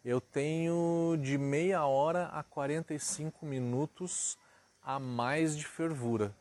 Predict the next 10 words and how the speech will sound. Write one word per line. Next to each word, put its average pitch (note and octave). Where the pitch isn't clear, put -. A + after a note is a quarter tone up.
A B2
mais A#2+
porque -
eu A#2+
ainda F#3
vou A3
ferver D3+
por F#3+
uma B3
hora. C3